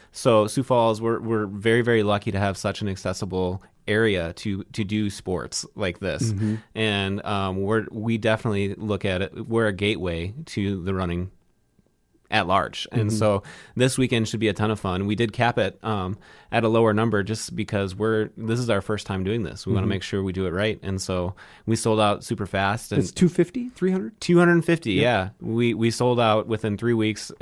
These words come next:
Speaker 1: Super humbling.
Speaker 2: Yeah.
Speaker 1: Really great to have that support of the community. We're excited, and I really encourage people to come out and cheer.
Speaker 2: Yeah.
Speaker 1: That's the other side of that, you know.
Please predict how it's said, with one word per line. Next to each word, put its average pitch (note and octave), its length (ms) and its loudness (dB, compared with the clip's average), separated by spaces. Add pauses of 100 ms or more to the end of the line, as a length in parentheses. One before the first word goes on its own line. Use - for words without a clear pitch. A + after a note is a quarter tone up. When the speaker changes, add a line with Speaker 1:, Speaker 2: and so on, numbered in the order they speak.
(120)
Speaker 1:
Super C#3 440 0
humbling. A2 480 2 (280)
Speaker 2:
Yeah. A2+ 120 2
Speaker 1:
Really A#2+ 380 2
great A2 380 0
to G#2+ 60 -6
have G#2 140 2
that G2+ 180 -4
support A2 280 -2
of G2 60 -2
the F#2 60 -6
community. G2+ 420 -2 (280)
We're G#2+ 80 2
excited, G#2 540 0
and G2+ 300 -2
I G2 100 -2
really B2 240 2
encourage G#2 340 -2
people G#2 160 -4
to G2+ 80 -6
come G2+ 160 -2
out G2 200 -2
and F#2+ 160 -4
cheer. - 380 -6 (240)
Speaker 2:
Yeah. A2+ 160 0
Speaker 1:
That's G#2 220 -2
the A2 80 4
other A2 160 4
side G#2 280 0
of F#2 120 -2
that, F2+ 320 -2
you G#2 100 0
know. F#2 220 -2